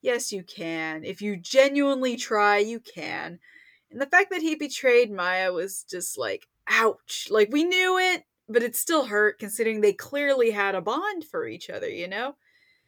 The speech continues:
But I don't know, like, how long he's been working for the Kingpin, if he's known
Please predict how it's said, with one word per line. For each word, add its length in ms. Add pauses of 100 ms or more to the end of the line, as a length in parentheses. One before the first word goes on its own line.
(280)
But 260
I 140
don't 140
know, 260
like, 180
how 220
long 240
he's 180
been 160
working 300
for 120
the 100
Kingpin, 720
if 240
he's 280
known 460